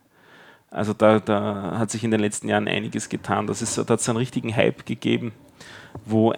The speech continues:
ein Framework nach dem anderen, äh, innerhalb von, im, im Wochentakt sind da neue Frameworks gekommen und dann so richtige Framework-Wars.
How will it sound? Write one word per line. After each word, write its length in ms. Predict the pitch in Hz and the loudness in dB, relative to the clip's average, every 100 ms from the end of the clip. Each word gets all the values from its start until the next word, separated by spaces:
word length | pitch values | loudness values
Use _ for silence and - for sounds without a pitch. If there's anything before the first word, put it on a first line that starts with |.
| - | 0
ein 420 | 117 120 123 120 | 2 2 0 -4
Framework 460 | - 110 117 107 | 0 0 2 0
nach 160 | 107 104 | -2 -4
dem 140 | 117 | -2
anderen, 560 | - 107 110 110 110 110 _ _ | 0 0 2 0 -2 -10 _ _
äh, 340 | 110 110 117 - | 0 2 0 0
innerhalb 260 | 127 120 | 4 4
von, 220 | - 123 123 | 4 -2 0
im, 140 | 131 | 0
im 180 | 135 127 | 2 6
Wochentakt 560 | 139 139 113 107 107 | 6 6 -4 -2 -4
sind 160 | - 113 | -4 -2
da 80 | 104 | 0
neue 220 | 104 107 | 4 2
Frameworks 500 | - 117 120 117 - | 2 -4 -4 -4 -8
gekommen 400 | - - 113 110 | -10 -4 -2 -2
und 100 | 110 | -4
dann 80 | 104 | -6
so 80 | 104 | -4
richtige 340 | 104 - 120 | -4 -2 0
Framework-Wars. 1160 | - 104 107 104 107 - 95 98 101 104 - - | 0 2 2 4 2 2 -4 0 2 2 -2 -10